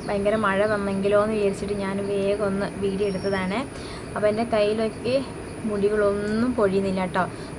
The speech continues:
മുടി കൊഴിച്ചിലിനൊക്കെ നല്ല അടിപൊളി ഒരു ഹെയർ പാക്ക് ആണ് ട്ടോ ഇത്. തലയോട്ടി തന്നെ ചെറിയൊരു കളർ വ്യത്യാസമുണ്ട്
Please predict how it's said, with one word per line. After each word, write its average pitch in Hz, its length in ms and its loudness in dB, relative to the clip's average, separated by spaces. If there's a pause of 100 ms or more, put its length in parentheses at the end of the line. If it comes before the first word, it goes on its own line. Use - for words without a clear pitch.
മുടി 214 160 2
കൊഴിച്ചിലിനൊക്കെ 214 760 0
നല്ല 214 300 0
അടിപൊളി 208 580 0
ഒരു 220 100 0
ഹെയർ 220 260 0
പാക്ക് 185 320 -2
ആണ് 175 140 -2
ട്ടോ 180 80 0
ഇത്. 196 160 2 (420)
തലയോട്ടി 226 400 0 (100)
തന്നെ 226 260 2 (540)
ചെറിയൊരു 233 460 0 (140)
കളർ 208 200 2
വ്യത്യാസമുണ്ട് 208 760 -2